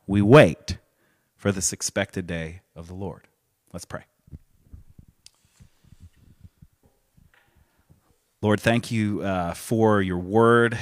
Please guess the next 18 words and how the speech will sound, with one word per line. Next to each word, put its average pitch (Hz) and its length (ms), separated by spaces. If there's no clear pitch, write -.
Thank 110 320
you 101 100
for 87 640
the 101 100
way 101 300
that 90 280
it 82 180
teaches 117 440
us 92 260
and, 82 260
and 87 180
challenges 104 680
us 90 340
and 80 260
encourages 98 760
us 87 380
and 76 240
can 85 380